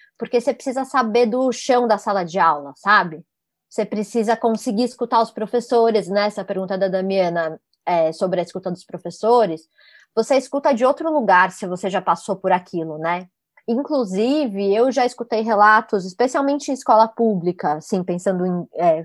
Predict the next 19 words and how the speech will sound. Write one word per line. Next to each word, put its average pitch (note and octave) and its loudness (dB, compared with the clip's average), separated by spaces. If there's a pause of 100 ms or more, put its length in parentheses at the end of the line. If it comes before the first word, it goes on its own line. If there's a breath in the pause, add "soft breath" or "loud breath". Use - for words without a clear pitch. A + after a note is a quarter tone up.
formação F#3 -2
que G3 -6
eu F3+ -4
dei, F3 0
assim, A3+ -2 (500 loud breath)
de G3 -2
que, B3 2
às G#3+ 4
vezes, A3+ 2
quando A#3+ 0
chega C4+ 0
um B3 -2
psicólogo G3 -2
de E3 -8
fora, G3 4
já F#3+ 4
direto G3 2
nessa F3+ -8
função, G3+ 0